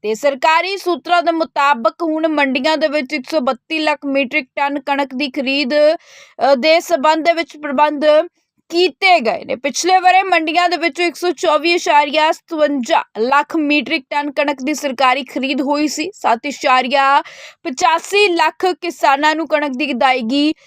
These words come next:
ਕੀਤੀ ਗਈ ਸੀ। ਖੁਰਾਕ ਤੇ ਸਪਲਾਈ ਮੰਤਰੀ ਲਾਲ ਚੰਦ ਕਟਾਰੂ ਚੱਕ ਦਾ ਇਹ ਦਾਅਵਾ ਹੈ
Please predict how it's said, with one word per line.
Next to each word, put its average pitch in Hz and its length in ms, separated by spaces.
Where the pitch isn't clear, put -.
ਕੀਤੀ 359 400
ਗਈ 247 220
ਸੀ। - 180
ਖੁਰਾਕ 277 380
ਤੇ 359 100
ਸਪਲਾਈ 330 400
ਮੰਤਰੀ 339 460
ਲਾਲ 311 300
ਚੰਦ 330 240
ਕਟਾਰੂ 311 420
ਚੱਕ 320 280
ਦਾ 320 140
ਇਹ 311 80
ਦਾਅਵਾ 262 380
ਹੈ 320 120